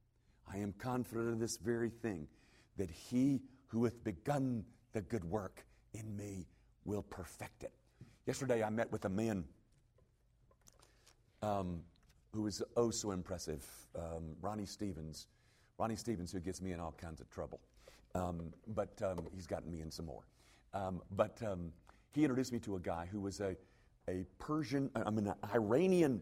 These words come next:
refugee. And, um,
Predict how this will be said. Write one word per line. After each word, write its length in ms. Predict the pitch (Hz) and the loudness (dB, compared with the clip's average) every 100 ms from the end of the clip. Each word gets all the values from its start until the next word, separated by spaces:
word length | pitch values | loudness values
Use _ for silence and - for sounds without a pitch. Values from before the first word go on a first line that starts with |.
| - | 4
refugee. 600 | 139 147 127 92 95 69 - - _ _ _ _ _ _ _ _ _ - _ - - - - | 4 6 2 2 0 0 -8 -20 _ _ _ _ _ _ _ _ _ -20 _ -20 -20 -20 -6
And, 260 | 135 135 123 | 0 2 4
um, 380 | 117 101 95 | 6 6 2